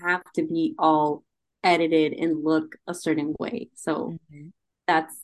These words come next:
Speaker 1: that's amazing.
Speaker 2: <laughs>
Speaker 1: Um, I wanna ask you one last question, and this kinda goes with the theme of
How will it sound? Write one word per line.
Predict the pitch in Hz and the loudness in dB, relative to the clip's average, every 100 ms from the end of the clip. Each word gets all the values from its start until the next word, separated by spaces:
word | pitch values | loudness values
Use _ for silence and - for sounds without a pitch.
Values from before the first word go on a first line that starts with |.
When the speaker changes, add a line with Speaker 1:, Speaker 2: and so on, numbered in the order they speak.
| - | -6
Speaker 1:
that's | 175 180 175 196 | 0 2 2 0
amazing. | 170 151 147 - - - 175 165 | 2 2 0 -6 -6 -6 -8 -10
Speaker 2:
<laughs> | 175 - 147 190 | -14 -14 -2 4
Speaker 1:
Um, | 180 175 170 160 156 - _ - | 6 6 4 2 0 -4 _ 2
I | 190 185 190 185 175 | 4 6 6 6 4
wanna | 196 214 | 0 2
ask | 240 233 - | 4 2 2
you | 208 | -2
one | 180 180 180 | 0 -2 0
last | 165 160 - | 0 -2 -4
question, | - 160 - - 165 151 151 151 - | -2 -2 -2 -6 0 2 2 -2 -2
and | 170 170 160 160 160 - - - 180 | 0 2 6 4 2 -6 -8 -20 2
this | 185 185 - | 2 4 0
kinda | 202 196 202 | 0 0 0
goes | 196 190 190 | 2 2 0
with | 180 | -4
the | 175 | -6
theme | - 175 170 170 | 0 2 2 0
of | 151 151 | -2 -4